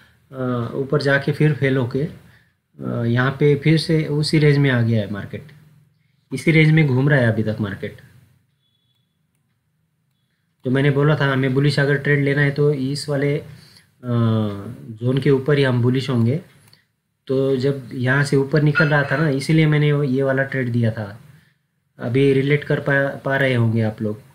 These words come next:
जो group member है ना अपने। तो क्यों बोला था मैंने यहाँ पे इस हाई के ऊपर ही हम trade लेंगे bullish वाला, तो इसीलिए मैंने ये वाला trade लिया था,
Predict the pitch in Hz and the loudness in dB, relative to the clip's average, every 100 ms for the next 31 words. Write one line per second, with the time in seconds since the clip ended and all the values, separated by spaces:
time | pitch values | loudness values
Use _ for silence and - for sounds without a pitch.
0 | 110 117 123 117 - 127 127 135 131 135 | -8 -4 -4 -4 -4 -2 0 0 -2 -4
1 | 110 110 151 - _ _ _ _ _ _ | -4 -6 -6 -14 _ _ _ _ _ _
2 | _ _ _ _ _ _ _ _ _ _ | _ _ _ _ _ _ _ _ _ _
3 | _ _ _ _ _ _ _ _ _ _ | _ _ _ _ _ _ _ _ _ _
4 | _ _ _ - 123 147 139 143 139 131 | _ _ _ -14 -6 -4 0 0 0 0
5 | 127 127 127 123 135 147 135 123 117 117 | 0 0 0 -2 -2 -4 -4 -4 -2 0
6 | 131 123 135 127 120 113 120 113 113 117 | -2 -2 0 0 0 0 -2 -2 0 -2
7 | 110 110 110 110 131 - - _ _ _ | -2 -6 -6 -10 -10 -12 -20 _ _ _
8 | - 139 143 131 131 139 139 135 135 165 | -10 -8 -8 -10 -4 0 0 0 0 -2
9 | 143 131 127 127 120 127 120 117 113 98 | -2 -2 0 0 -2 -2 -2 -2 -4 -8